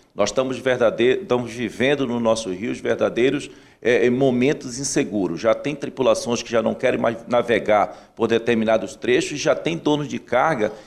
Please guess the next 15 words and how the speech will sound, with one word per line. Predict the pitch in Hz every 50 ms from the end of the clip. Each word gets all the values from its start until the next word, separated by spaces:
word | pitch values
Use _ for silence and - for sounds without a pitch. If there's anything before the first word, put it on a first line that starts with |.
| - _
que | _ - 147
não | 151 165 160 156
quer | 165 - 180 180 185 180
colocar | - 165 151 139 131 - - 135 131
a | 127
sua | - - 131 127 117
carga | - - - 131 147 170 165 170
em | 151
determinados | 143 139 - 139 139 135 135 139 131 - -
trechos | - - 147 160 -
em | 185 214
função | 214 - - 190 - - 185 185
da | 185 190
insegurança. | 190 190 196 196 277 214 170 107 - - - - - _ _ _ _ _ _ -
Não, | 107 139 156